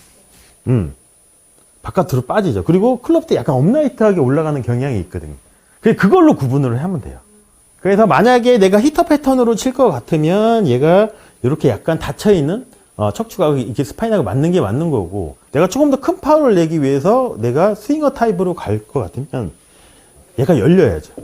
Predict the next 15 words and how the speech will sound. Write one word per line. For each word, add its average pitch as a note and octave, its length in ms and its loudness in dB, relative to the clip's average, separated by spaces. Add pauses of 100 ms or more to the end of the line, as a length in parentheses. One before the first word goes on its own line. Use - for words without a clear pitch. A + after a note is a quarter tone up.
(220)
근데 - 80 2
말이 B3+ 240 4
많잖아요. E3 440 2
뭐 B2 140 0
열리는 A3 440 4
게 G#3 120 0
맞다, D3 560 -2
뭐 B2 220 -4
닫히는 F3+ 540 -4
게 E3+ 120 -4
맞다, A2 580 -6 (260)
그 F3 120 4
얘기가 F3 220 2
많잖아요. F#2+ 580 -10 (480)
음, F#2 200 -6